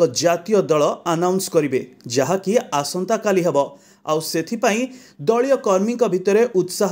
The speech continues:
ଭରିଦେବାକୁ ଚାଲିଛି କୁକୁଡ଼ା ଆଉ ମଦ ବୋତଲର ବଣ୍ଟନ। କହିବାକୁ ଚାହିଁବୁ ଯେ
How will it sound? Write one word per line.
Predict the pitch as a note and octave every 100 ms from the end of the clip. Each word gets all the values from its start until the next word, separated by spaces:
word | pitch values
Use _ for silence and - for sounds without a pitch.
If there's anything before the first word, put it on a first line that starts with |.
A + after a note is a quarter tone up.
| F#3+
ଭରିଦେବାକୁ | A#2+ D#3+ F3+ B3+ C4 A#3+ C3 - -
ଚାଲିଛି | F3+ E3+ G3 G3+ B3+ C#4 -
କୁକୁଡ଼ା | F#3 A#3+ G3+ A#3 - - - _
ଆଉ | D#3+ D3+
ମଦ | B2+ B2 C#3 D#3+ A#3+
ବୋତଲର | F#3+ F#3+ F#3+ B3+
ବଣ୍ଟନ। | F#3 E3 D#3 C#3 C3+ C3+ _ _ _ _ _ A3
କହିବାକୁ | B3+ D4 C#4+ B3+
ଚାହିଁବୁ | A3 A3 A3 C4+ D4+
ଯେ | F3 B3